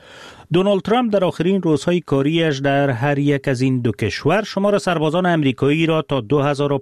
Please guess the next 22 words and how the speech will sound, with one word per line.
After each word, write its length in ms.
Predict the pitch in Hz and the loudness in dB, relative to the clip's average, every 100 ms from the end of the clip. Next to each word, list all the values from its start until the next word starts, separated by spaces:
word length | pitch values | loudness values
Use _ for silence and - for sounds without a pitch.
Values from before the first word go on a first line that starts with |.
| - | -6
پنجصد 720 | 110 110 110 104 98 - 180 - - | -4 -2 0 -2 -4 -2 -4 -4 -2
تن 200 | 180 170 | -2 -2
کاهش 520 | 170 135 120 - - | -2 0 -2 -4 -4
داد. 260 | 101 90 85 78 - _ _ _ - | -4 -6 -10 -16 -20 _ _ _ -2
وال 240 | 117 151 | 0 2
استریت 400 | 165 - 165 170 | 0 -2 -2 0
ژورنال 460 | 147 156 170 202 220 | 0 0 2 2 2
می‌نویسد 680 | 214 208 196 175 - 156 143 | 2 2 2 0 0 -2 2
لوید 280 | 131 139 139 | 2 2 2
آستن 520 | 143 - - 147 135 | 0 -2 -2 0 2
با 120 | 127 | 2
مسائل 460 | 120 110 120 131 131 | 0 0 0 2 0
زیاد 400 | 104 135 175 185 | 0 0 2 0
در 180 | 175 160 | 0 0
مورد 360 | 156 156 160 | 0 0 0
نیروهای 560 | 160 151 135 123 147 147 | 2 2 2 2 0 0
امریکایی 500 | 127 120 127 135 139 | 0 0 0 2 2
در 180 | 135 120 | 0 -2
جهان 420 | 107 104 156 190 | -2 0 0 0
روبروست، 760 | 160 151 160 160 143 - 135 | 0 2 2 2 0 -2 -2
زیرا 400 | 120 123 131 131 | 0 0 0 0
ترامپ 480 | - - 160 202 | -4 -2 0 0